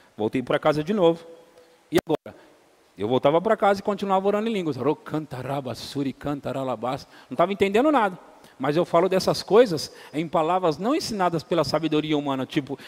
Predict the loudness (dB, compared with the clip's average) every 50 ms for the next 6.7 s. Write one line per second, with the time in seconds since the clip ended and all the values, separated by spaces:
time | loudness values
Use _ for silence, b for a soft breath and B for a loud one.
0 | B B B -4 -2 2 4 6 6 6 4 2 2 2 0 -4 -2 -2 0 4
1 | 4 6 6 4 2 0 0 2 4 6 6 6 4 2 -4 -4 -6 -6 -8 -10
2 | -14 -18 -20 _ B B B B B B B B -6 -2 0 2 2 2 2 2
3 | 2 4 4 4 4 4 4 4 4 4 2 2 2 2 2 0 -2 -6 -6 -6
4 | -8 -8 -8 -8 -8 -6 0 2 4 4 4 2 0 -4 -10 -12 B B B B
5 | B B -2 -2 -2 -2 -4 -2 0 2 2 2 2 2 2 4 6 6 6 6
6 | 4 2 2 0 0 0 0 0 -2 -2 -4 -8 -8 -8